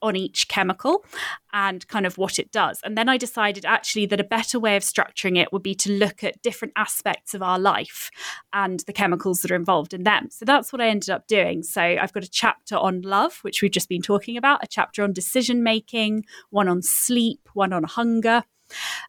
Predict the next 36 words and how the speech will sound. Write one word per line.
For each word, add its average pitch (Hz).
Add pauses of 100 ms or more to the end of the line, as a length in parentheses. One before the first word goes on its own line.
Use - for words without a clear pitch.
(120)
Um, 240 (100)
and 277
as 330
I 359
started 277
those, 196
I 190
thought, 226
well, 220
I'll 226
pick 285
out 233
one 262
or 302
two 240
chemicals 196
that 202
are 196
important 190 (180)
for 226
this 202
thing. - (380)
Um, 190
and 214
they'll 208
be, 202 (360)
you 208
know, 175
the, 202 (120)
the 220
most 277
important 226
chemical 190
for 190
that 185
chapter. -